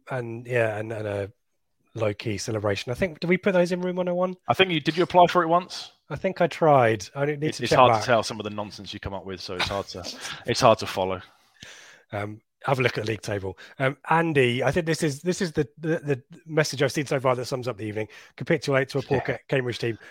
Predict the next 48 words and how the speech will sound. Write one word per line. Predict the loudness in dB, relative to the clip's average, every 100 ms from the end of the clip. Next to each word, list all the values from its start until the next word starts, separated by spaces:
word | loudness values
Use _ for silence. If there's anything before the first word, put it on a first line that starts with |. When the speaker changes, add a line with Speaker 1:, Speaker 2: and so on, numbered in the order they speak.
| -14
Speaker 1:
and | -2
then | 0
go | 2
and | 0
stuff | 0 -2 -2
Pompey, | -6 -4 -6
absolute | -4 -8 -10
peak | -6 -4 -4
Ipswich. | -6 -6 -10 -4
I |
think, | 2 2 0 -18 -4
I | 2
think | 8
Speaker 2:
And |
now | 8
Speaker 1:
that |
Speaker 2:
we'll | 8
Speaker 1:
pretty | 6
Speaker 2:
draw, | 4
Speaker 1:
much | 6
Speaker 2:
now | 8
we'll | 6
Speaker 1:
sums | 4
Speaker 2:
draw | 2
one | 4 4
all | 2
with | 0
Fleetwood | 0 0 -2
on | 0
Saturday, | 2 2
won't | -2 -4
we? | -4
That's | -4 -2
what, | -2
Speaker 1:
Don't | 4
Speaker 2:
that's | 4
what | 4
Speaker 1:
say | 4
Speaker 2:
will | 6
Speaker 1:
that. | 6
Speaker 2:
happen. | 4
Speaker 1:
Don't | 2 0
say | 0 4
that. | 4 2 -2
Speaker 2:
<laughs> |
Speaker 1:
Oh, | -2 0 0
man. | 0 -2 -2 -10 -14 -8 -2
Um, | -2 -2